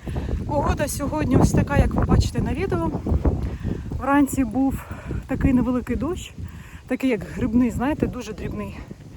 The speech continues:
Потім, поки ми збиралися, вийшло сонечко.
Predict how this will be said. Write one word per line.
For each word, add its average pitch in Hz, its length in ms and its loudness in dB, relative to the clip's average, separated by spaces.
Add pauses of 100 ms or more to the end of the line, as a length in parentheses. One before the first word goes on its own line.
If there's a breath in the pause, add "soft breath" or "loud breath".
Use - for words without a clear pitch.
(1500 loud breath)
Потім, 269 380 4 (520 loud breath)
поки 277 220 0
ми 233 140 4
збиралися, 208 640 0 (680 loud breath)
вийшло 254 400 0
сонечко. 285 720 2